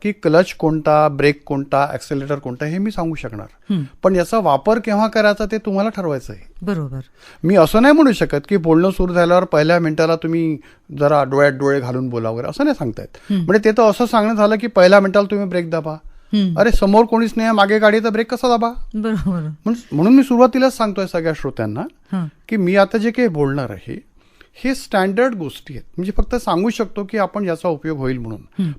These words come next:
Speaker 1: पण कोणत्या टूलचा, कोणत्या साधनाचा केव्हा उपयोग करायचा, हे त्या व्यक्तीवर आणि त्या व्यक्तीच्या निरीक्षणावर अवलंबून आहे.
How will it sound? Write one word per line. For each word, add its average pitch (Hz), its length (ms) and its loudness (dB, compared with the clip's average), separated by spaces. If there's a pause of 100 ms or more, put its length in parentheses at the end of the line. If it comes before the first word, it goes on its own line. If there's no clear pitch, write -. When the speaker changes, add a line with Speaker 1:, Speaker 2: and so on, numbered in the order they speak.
Speaker 1:
पण 214 140 0
कोणत्या 208 680 0 (200)
टूलचा, 226 480 2
कोणत्या 170 520 -2
साधनाचा 170 720 -2
केव्हा 180 380 -2
उपयोग 185 380 -2
करायचा, - 340 -12 (480)
हे 226 80 0
त्या 294 180 0
व्यक्तीवर 247 720 0
आणि 233 200 -2
त्या 247 140 0
व्यक्तीच्या 220 920 -4 (480)
निरीक्षणावर 190 800 -4
अवलंबून 127 440 -16
आहे. - 220 -20